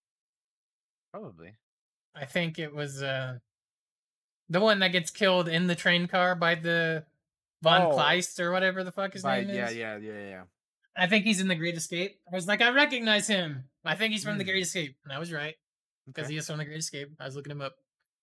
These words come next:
Speaker 2: Uh, he plays Willie Tunnel King, uh, in The Great Escape.
Speaker 1: Cool.
Speaker 2: Uh, whereas in this, uh, he doesn't, I don't think he hardly talks in this one. Uh,
Speaker 1: He has a little bit, but yeah, not, not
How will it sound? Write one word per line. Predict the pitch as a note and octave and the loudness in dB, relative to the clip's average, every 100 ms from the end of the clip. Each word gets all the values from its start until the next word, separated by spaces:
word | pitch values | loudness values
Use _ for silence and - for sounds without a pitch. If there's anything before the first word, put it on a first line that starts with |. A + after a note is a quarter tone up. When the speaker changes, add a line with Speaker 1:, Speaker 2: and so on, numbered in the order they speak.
| _ _ _ | _ _ _
Speaker 2:
Uh, | - D3 C#3 C#3+ | -4 -2 0 -2
he | D3+ | -2
plays | E3+ G3 F3 D#3 | 2 2 2 2
Willie | F#3+ G3 F#3+ | 2 2 0
Tunnel | F#3+ F3+ E3 | 0 0 0
King, | D#3+ C#3+ D3 D#3+ _ _ _ _ _ _ _ _ _ _ _ | -4 -6 -6 -10 _ _ _ _ _ _ _ _ _ _ _
uh, | D#3+ C#3 C#3 C3+ C3+ C3 D#3+ | -6 -2 0 0 -2 -4 -10
in | D3 | -10
The | C3+ | -6
Great | C3+ C3 | -6 -6
Escape. | - C3+ C3+ _ _ _ _ _ _ _ _ _ _ | -8 -14 -16 _ _ _ _ _ _ _ _ _ _
Speaker 1:
Cool. | E3+ - - | -16 -16 -6
Speaker 2:
Uh, | C#3 C3+ C3 C3 C#3 - _ _ _ _ _ _ _ _ _ _ - | 0 2 2 0 -4 -14 _ _ _ _ _ _ _ _ _ _ -2
whereas | F3+ F3+ E3 | 4 4 4
in | E3+ F#3 | 0 0
this, | A3 - - - _ _ _ _ _ _ _ _ _ _ | 0 -2 -6 -10 _ _ _ _ _ _ _ _ _ _
uh, | D#3+ C#3+ C#3 C#3 C#3+ | -2 -2 -2 -4 -6
he | C#3+ | -6
doesn't, | D3+ D#3 E3 D3+ | -4 -4 -4 0
I | |
don't | A3 D4 | 0 0
think | F#3+ E3+ | -4 -4
he | D#3+ | -2
hardly | D#3+ D3 | -2 -2
talks | C3 E3+ A#3 - | -6 -6 -6 -8
in | |
this | D3 - | -10 -10
one. | C#3 C#3+ - _ _ _ - | -10 -10 -16 _ _ _ -16
Uh, | C#3+ C3+ C3+ C3 _ _ _ _ _ _ _ - | -12 -10 -10 -14 _ _ _ _ _ _ _ -10
Speaker 1:
He | |
has | B3+ F3+ | -8 -6
a | |
little | C#3 C3 B2 | -6 -6 -6
bit, | A2+ A#2+ B2 | -6 -6 -6
but | A2 A2 | -8 -8
yeah, | A2+ A2+ | -6 -6
not, | A2 A2+ A2+ - | -6 -8 -8 -12
not | A2 G#2+ | -10 -10